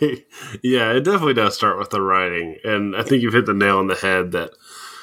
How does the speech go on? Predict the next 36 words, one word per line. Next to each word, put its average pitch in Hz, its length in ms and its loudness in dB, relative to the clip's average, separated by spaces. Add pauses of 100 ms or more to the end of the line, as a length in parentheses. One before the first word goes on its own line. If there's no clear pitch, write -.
(220)
while 139 220 0
there 143 180 0
are 147 180 0
some 135 240 2
budget 120 400 -2
shortcomings 170 640 0
here, 196 500 -2
none 135 220 0
of 175 100 -2
them 147 220 0
are 117 240 0 (180)
elements 127 460 0
that 113 220 -4 (220)
really 269 220 0
detract 113 600 -2
from 110 280 -4
the 90 100 -2
film. 90 520 -2 (500)
I, 135 220 0 (300)
I, 165 60 -6
I, 151 40 -10 (320)
because 185 280 -2
there 220 140 -2
are 151 220 0
a 143 220 0
lot 127 240 0
of 117 120 -4
things 117 280 -2
that 110 60 0
I 120 80 0
am 113 100 -2
surprised 117 680 0
about 90 340 0
in 90 100 -4
the 85 80 -4
film, 85 400 -6